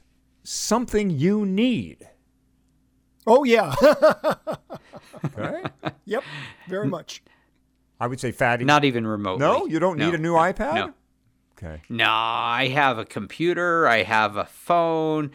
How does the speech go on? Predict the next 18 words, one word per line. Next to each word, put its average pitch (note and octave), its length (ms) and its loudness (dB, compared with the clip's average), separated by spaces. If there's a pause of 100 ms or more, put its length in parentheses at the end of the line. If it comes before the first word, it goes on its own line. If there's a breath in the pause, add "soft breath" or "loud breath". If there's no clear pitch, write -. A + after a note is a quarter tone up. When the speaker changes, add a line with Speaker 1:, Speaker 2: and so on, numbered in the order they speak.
(180 soft breath)
Speaker 3:
the C3 120 0
iPad B2+ 460 4
is A2 300 -2
somewhere B2+ 500 0
in A#2+ 120 0
between. E3 800 -4
It's A2+ 360 2
just, - 580 0
it's A#2+ 320 0
strictly A#2+ 560 0
a G#2 80 2
laziness G2 720 -4
device F#2+ 440 -4
as G2 140 -6
far G#2 240 4
as G2 120 -2
I'm G2 160 -4
concerned. B2+ 420 -2